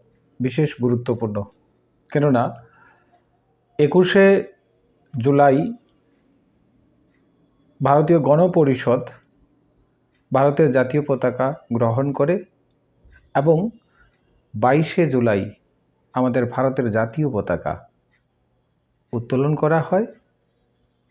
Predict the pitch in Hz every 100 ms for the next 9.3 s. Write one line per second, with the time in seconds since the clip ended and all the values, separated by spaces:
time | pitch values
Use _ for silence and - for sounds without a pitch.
0 | - 113 110 104 - - 117 147 - 160
1 | 147 135 131 127 120 120 113 113 - _
2 | _ _ _ - 120 127 123 123 123 113
3 | - - 107 117 139 147 127 117 117 98
4 | 104 117 120 202 - _ _ _ _ _
5 | _ _ - 127 127 - 117 113 113 113
6 | 131 131 120 117 101 110 143 185 - _
7 | _ _ _ _ _ _ _ 117 113 104
8 | 120 120 107 113 110 113 110 117 113 98
9 | 98 135 -